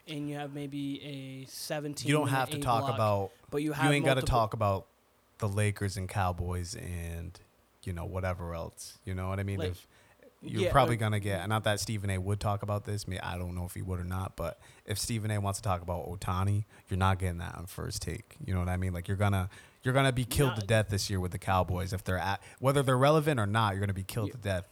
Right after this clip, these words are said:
Speaker 2: with the Cowboys on First Take, you know,
Speaker 1: Yeah.
Speaker 2: during the season.
Speaker 1: Like, Ohtani, you're gonna get in a B block,
Speaker 2: A D block.
Speaker 1: six minute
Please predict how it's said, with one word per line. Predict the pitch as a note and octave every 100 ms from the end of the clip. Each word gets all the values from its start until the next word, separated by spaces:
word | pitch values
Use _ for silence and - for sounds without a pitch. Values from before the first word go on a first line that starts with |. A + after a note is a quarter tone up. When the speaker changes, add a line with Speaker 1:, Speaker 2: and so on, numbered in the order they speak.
| - -
Speaker 2:
with | G2
the |
Cowboys | G#2+ F#2+ F2+ F2+ F2 F2+
on | F2
First | F#2+ F2 E2+
Take, | - E2+ - - G2+
you |
know, | F2+
Speaker 1:
Yeah. | F2
Speaker 2:
during | F#2 F2
the | F2
season. | - F2 E2+ - - _ _ -
Speaker 1:
Like, | F3 F3
Ohtani, | F#3 - G3+ A3 B3+ A#3+
you're | A3
gonna | G3+ F#3
get | F3+ F3+
in | F3
a | D#3+
B | C#3 E3 F#3+
block, | F3+ F3+ F3 E3+ E3 - - _ _
Speaker 2:
A | F2+ - -
D | A#2
block. | D3+
Speaker 1:
six | A2+ G3 - F3+
minute | F#3 F3 E3+